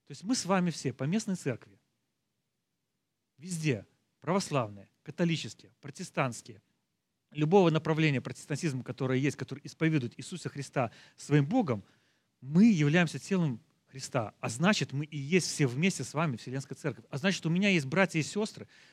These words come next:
в любой стране, любой конфессии, которая есть. Значит, мы любим всех тех братьев и сестер, которые не протестанты, которые не являются баптистами или пятидесятниками, или харизматами,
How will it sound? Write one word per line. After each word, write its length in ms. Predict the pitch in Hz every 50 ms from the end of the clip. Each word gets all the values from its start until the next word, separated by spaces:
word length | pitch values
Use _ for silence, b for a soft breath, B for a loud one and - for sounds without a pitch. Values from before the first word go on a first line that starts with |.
| b b
в 180 | - 127 131 165
любой 280 | 190 170 170 208 202
стране, 500 | - - - 170 180 180 190 175 135 117 b b b b b
любой 360 | - 135 165 156 147 202 208
конфессии, 500 | 208 202 190 175 - - 208 196 - 160
которая 340 | - 139 127 - 143 135 139
есть. 160 | 127 113 -
Значит, 260 | - 135 - 156 147 -
мы 300 | 175 190 208 196 160 B B B B
любим 560 | - 147 151 202 233 226 170 156 135 117 110 - _ _
всех 240 | - - 170 165 -
тех 220 | - - 160 135
братьев 360 | 131 160 165 160 - 151 - 151
и 40 |
сестер, 420 | 135 - - - - - 208 202 B B B B B _
которые 380 | 151 151 - 208 185 190 180
не 400 | 165 170 185 208 220 226 214 190
протестанты, 720 | - - 165 156 - 156 - - - 175 175 147 - - - _ _ _ _ _ _
которые 300 | _ - - - 175 175
не 120 | 190 220 220
являются 520 | 208 165 165 180 175 165 160 - 135 113 b b _
баптистами 680 | 135 - - - - 196 - - 156 143 143 139 135 b b b b b b b b b b _ _ -
или 420 | 156 160 160 160 156 147 139 123
пятидесятниками, 880 | - 147 139 - 156 147 139 - 175 185 180 - 151 - 147 135 135
или 100 | 151 156
харизматами, 800 | 151 - 160 156 143 113 131 135 151 170 165 - 135 135 127 120